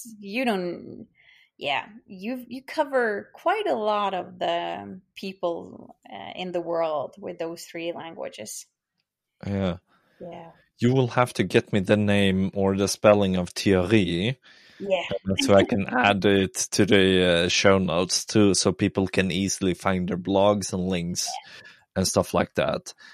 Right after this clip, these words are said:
Speaker 2: And the Ines, yeah, that's a little bit easier.
Speaker 1: Yeah, she, she's,
Speaker 2: Uh,
Speaker 1: yeah, um, she's a, she, she's a great, um, and I can, uh,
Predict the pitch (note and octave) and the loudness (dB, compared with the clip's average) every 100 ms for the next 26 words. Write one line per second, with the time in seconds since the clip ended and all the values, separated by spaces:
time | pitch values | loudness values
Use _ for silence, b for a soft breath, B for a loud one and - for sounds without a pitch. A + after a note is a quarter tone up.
0 | B A2+ G#2+ G2 A2+ A2+ A2+ A#2 - - | B -2 0 0 0 2 2 2 -2 -2
1 | G2 F#2+ F2+ - - - F#2+ G2 F#2 F#2 | 0 0 -2 -4 -4 0 2 2 2 -2
2 | E2+ F2+ F2+ - C#2+ D2+ - _ _ _ | -4 -4 -4 -4 -6 -8 -10 _ _ _
3 | _ _ b b - D#3+ F3+ C#4+ - C#4+ | _ _ b b -4 -2 0 -4 -8 -8
4 | C#4 - C4+ B3+ A#3 A#3 - _ _ - | -8 -8 -6 -4 -2 -2 -6 _ _ -10
5 | A3 G3 F#3+ _ _ _ A3 G#2+ G#2+ - | -4 -4 -6 _ _ _ -12 -10 -10 -12
6 | - - - - - A3 A3 - _ _ | -14 -16 -18 -20 -20 -18 -20 -20 _ _
7 | - G#3 G#3 A2 - - A3 - G3 F#3+ | -18 -16 -10 -10 -10 -14 -18 -18 -16 -14
8 | G3 G3 - D#3 D3 - - - _ _ | -14 -14 -10 -10 -10 -16 -20 -20 _ _
9 | - G2 F#2 G2 G2 G3+ G3+ - _ _ | -10 -6 -6 -8 -14 -16 -16 -20 _ _
10 | _ b b b G3 F#3+ F#3 F#3+ F3 F3 | _ b b b -4 -4 -2 -6 -6 -10
11 | E3+ D#3 D3 F#2+ G#2 | -8 -8 -8 -6 -6